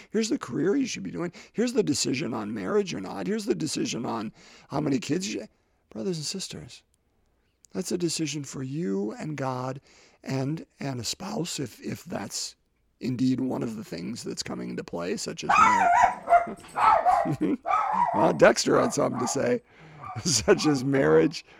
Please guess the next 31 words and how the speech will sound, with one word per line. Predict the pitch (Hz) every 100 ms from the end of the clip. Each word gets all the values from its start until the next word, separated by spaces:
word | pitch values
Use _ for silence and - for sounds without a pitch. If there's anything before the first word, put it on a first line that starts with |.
| - -
or, | 135 131
or | - 131
kids | 117 139 143 160
or | -
anything. | 147 120 - 117 - _ _ _ _ _ _ _ - - -
Again, | 208 170 151 147 131 _ _ _ -
I, | 160 -
I | 170
can, | 156 156 151 147 - _ _ _ _ _ _ _ _ _ _ -
I | 180
can | 170 165 160 - - 139
beat | 196 202
this | 180 160
horse, | 151 160 151 -
and, | 151 -
and | - 160
I |
know | 156 170 190 185
I |
could | - 151
say | -
it | 156 151
better, | 156 156 156
and | 147
I | 156
know | 165 180 180
you | 160 170
could | 160 127
say | 151
it | 139 -
better. | - 120 120